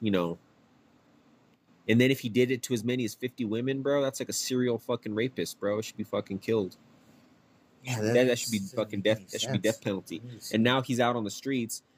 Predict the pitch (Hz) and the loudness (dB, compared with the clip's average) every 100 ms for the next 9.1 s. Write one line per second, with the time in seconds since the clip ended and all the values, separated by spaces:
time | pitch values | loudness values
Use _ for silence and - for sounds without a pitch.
0 | _ _ _ _ - 113 113 139 131 143 | _ _ _ _ 0 2 4 4 4 0
1 | 147 - 113 117 131 143 - 110 - 101 | -2 -2 -2 2 4 4 2 -8 -4 -2
2 | 117 135 110 107 107 95 - 120 123 98 | 0 0 -2 -4 -6 -6 -4 -2 0 0
3 | 98 98 95 - - 101 - 95 110 104 | -2 -6 -8 -10 -10 -6 -6 -6 -6 -4
4 | 107 104 95 92 110 110 107 110 110 107 | -4 -2 0 2 2 2 -2 -2 -4 -4
5 | 110 110 107 98 110 - 101 101 101 101 | -4 -2 -2 0 -2 -2 -8 -4 -2 0
6 | 98 98 _ _ _ - 104 104 95 85 | -2 -4 _ _ _ -4 0 2 2 0
7 | 78 73 143 202 170 117 - 117 113 104 | -4 -2 0 0 0 -2 0 -2 -2 -2
8 | 95 101 110 98 135 165 107 87 95 110 | -4 -2 -2 -2 0 0 -2 -6 -4 -4